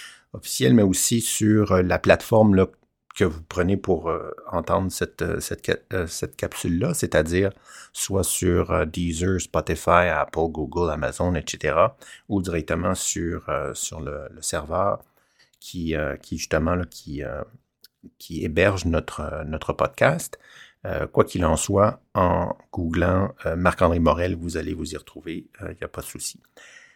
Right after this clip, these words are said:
Alors, les gens qui réussissent finalement à se, euh,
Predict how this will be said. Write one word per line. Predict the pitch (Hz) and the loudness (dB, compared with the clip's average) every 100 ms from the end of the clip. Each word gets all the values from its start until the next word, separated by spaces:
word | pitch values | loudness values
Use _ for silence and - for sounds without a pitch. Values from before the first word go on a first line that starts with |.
| _ | _
Alors, | 127 180 208 | 8 10 10
les | 220 | 10
gens | 202 262 | 8 8
qui | 240 - - - _ | 6 0 -8 -12 _
réussissent | 110 127 120 110 - 135 - | 2 4 4 2 0 0 -2
finalement | - 92 76 80 98 | -4 -6 -4 0 0
à | 101 | 0
se, | 78 - 76 - _ _ _ - | -4 -4 -4 -6 _ _ _ -8
euh, | - 67 | -6 -8